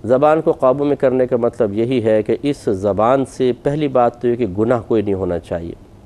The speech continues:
دوسری بات یہ ہے کہ فضول اس کو استعمال نہ کریں کہ جس میں نہ دین کا فائدہ ہو نہ دنیا کا فائدہ ہو، ان دو سے تو آپ کو روکنا ہی ہے۔ تیسری چیز کی اجازت ہے کہ اچھی بات کہنا خاموش رہنے سے بہتر ہے،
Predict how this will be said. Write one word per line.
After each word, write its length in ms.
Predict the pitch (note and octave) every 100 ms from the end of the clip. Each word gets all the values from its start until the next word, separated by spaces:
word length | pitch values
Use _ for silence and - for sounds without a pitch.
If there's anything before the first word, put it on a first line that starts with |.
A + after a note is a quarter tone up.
| - - - - -
دوسری 420 | G#2 C#3 - E3
بات 300 | C#3+ C#3 C3+
یہ 180 | B2+ B2
ہے 220 | B2 A#2+ - - - - -
کہ 360 | - B2 B2 A#2+ -
فضول 540 | - B2 A2 D#3+ F#3
اس 120 | D#3+
کو 100 | -
استعمال 680 | C#3+ - B2+ A2 A2+ A2+ G#2
نہ 80 | A#2
کریں 360 | C3+ A#2+ A#2
کہ 120 | A2+ A2
جس 200 | G#2+ A#2+
میں 80 |
نہ 80 | G#2+
دین 340 | F2+ F#2+ C3 C3+
کا 120 | B2
فائدہ 340 | - G2 F#2+
ہو 180 | G2+ A2
نہ 80 | G2+
دنیا 340 | F#2 F#2+ F#2
کا 120 | F2
فائدہ 360 | E2+ - E2+ E2
ہو، 80 | -
ان 200 | B2+ B2+ G2+
دو 180 | C3+ E3
سے 160 | D#3+
تو 140 | C#3 A#2
آپ 200 | G#2+ -
کو 100 | G2+
روکنا 300 | F2+ - C#3
ہی 120 | C3
ہے۔ 160 | A#2+ A2+ - - - -
تیسری 360 | F3+ F#3 F#3+ F3
چیز 280 | E3 C#3+
کی 140 | - A2+
اجازت 420 | F#2+ F#2+ A#2+ A#2+
ہے 180 | B2 A#2
کہ 280 | A2+ G#2 G#2 -
اچھی 340 | - - C#3+
بات 460 | A2+ G#2+ A2 G#2+ B2 A#2 A#2 A#2 - - - - -
کہنا 380 | B2+ C#3 B2+ F2 - - -
خاموش 760 | - B2+ B2+ C3+ E3 F3+ E3+ D3
رہنے 300 | C3+ A#2+ G#2+
سے 160 | -
بہتر 400 | F2+ F#2+ - A2
ہے، 140 | G2+